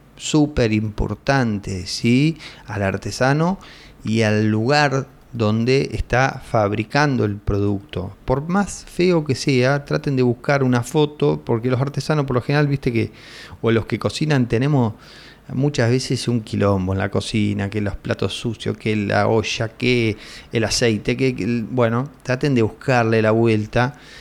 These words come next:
para que salga una foto, eh, más artística que nada, ¿sí?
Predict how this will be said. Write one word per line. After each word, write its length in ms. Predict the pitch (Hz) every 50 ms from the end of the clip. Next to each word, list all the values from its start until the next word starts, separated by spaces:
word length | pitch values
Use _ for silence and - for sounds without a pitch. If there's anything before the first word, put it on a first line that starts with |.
| - - - -
para 220 | - 107 98 98 98
que 100 | - -
salga 260 | - 107 107 107 104
una 220 | 110 110 104 98
foto, 880 | 92 - - 104 101 - - 104 104 101 98 95 95 92 92 92 92 - - - -
eh, 460 | 95 98 98 92 87 92 92 92 98 - - - - - - -
más 260 | 101 107 107 104 90 - - - - - -
artística 840 | - 107 104 101 98 - - 151 - - - - 120 104 - 110 101
que 120 | - 104 98
nada, 460 | 101 95 92 85 87 87 87 - - -
¿sí? 420 | - - - 131 135 147 180 190